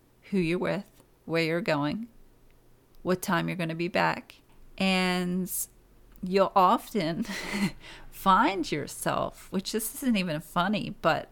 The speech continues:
I did this all the time, find myself apologizing when I didn't even do anything wrong. And that's how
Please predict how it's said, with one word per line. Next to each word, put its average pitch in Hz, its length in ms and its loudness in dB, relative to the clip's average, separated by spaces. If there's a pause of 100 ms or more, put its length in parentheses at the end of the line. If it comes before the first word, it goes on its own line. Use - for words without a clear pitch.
(340)
I 196 120 4
did 208 220 2
this - 200 -4
all 160 140 2
the 151 100 -6
time, - 400 -4
find 196 380 2
myself 190 520 0
apologizing - 1300 0 (1300)
when 175 180 -2
I 160 120 0
didn't 160 240 -4
even 143 220 -6
do 143 160 -6
anything - 400 -6
wrong. - 360 -6 (1600)
And 190 280 2
that's 185 500 0 (300)
how 165 640 0